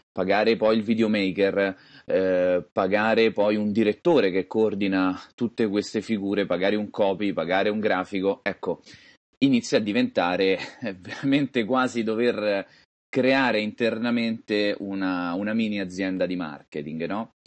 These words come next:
E questo comporta dei costi enormi. Spesso, se dovessimo quantificarlo, addirittura parliamo di tremila, quattromila, cinquemila euro, più tutti i soldi da dover spendere, eh, tramite Google, tramite Facebook, per poter fare un lavoro eccellente.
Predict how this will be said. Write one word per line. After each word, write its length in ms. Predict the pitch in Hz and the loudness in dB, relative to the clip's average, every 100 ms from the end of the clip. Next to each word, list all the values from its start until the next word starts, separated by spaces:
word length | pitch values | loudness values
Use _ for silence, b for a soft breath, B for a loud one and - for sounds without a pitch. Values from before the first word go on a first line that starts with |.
| B _ _ | B _ _
E 140 | 143 | -6
questo 400 | 143 135 - 127 | -2 -4 -2 -2
comporta 460 | 98 95 104 - 95 | -2 -4 -6 -4 -4
dei 100 | 85 | -2
costi 340 | 95 92 - | -4 -4 -6
enormi. 540 | 80 101 90 82 76 73 | -6 -6 -6 -6 -10 -10
Spesso, 360 | _ - 107 90 | _ -6 -6 -8
se 120 | 85 | -6
dovessimo 420 | 87 101 - 90 | -4 -4 -4 -6
quantificarlo, 960 | 87 92 - 98 117 90 92 85 76 76 _ _ _ - | -6 -6 -8 -8 -4 -4 -4 -6 -8 -10 _ _ _ -14
addirittura 540 | 82 85 80 117 104 | -8 -8 -6 -4 -2
parliamo 460 | 85 78 90 101 80 | -2 -4 -4 -4 -4
di 440 | 85 104 95 80 B B _ | -2 0 0 -4 B B _
tremila, 460 | - 82 107 90 | -8 -4 -4 -2
quattromila, 600 | 80 82 - 87 107 87 | -4 -6 -8 -8 -6 -6
cinquemila 640 | 80 90 82 90 92 87 107 | -6 -10 -8 -8 -6 -2 -2
euro, 400 | 98 80 73 - _ | -2 -4 -8 -12 _
più 400 | - 120 143 151 - _ _ | -2 2 4 2 -2 _ _
tutti 360 | 156 143 - 127 | -4 -4 -2 -2
i 40 | |
soldi 360 | - 107 127 90 | 0 -2 -2 -2
da 120 | 87 | -2
dover 400 | 92 95 92 - | -2 -2 -4 -6
spendere, 920 | - - 110 95 87 85 80 76 - - | -12 -6 -6 -4 -4 -2 -2 -6 -8 -10
eh, 260 | 82 76 | -8 -8
tramite 380 | - 82 90 98 | -8 -6 -4 -2
Google, 420 | 120 151 98 76 | 0 0 -2 -6
tramite 380 | - 82 87 107 | -6 -4 -2 -2
Facebook, 600 | 104 120 107 95 95 - | 0 -2 -2 -6 -4 -2
per 220 | 87 113 | 0 -2
poter 260 | - 110 107 | -2 -4 -4
fare 260 | - 92 90 | -2 -2 -2
un 80 | |
lavoro 280 | 87 85 80 | -2 -2 -4
eccellente. 880 | 78 - 85 82 71 69 - - | -6 -6 -6 -4 -8 -14 -14 -16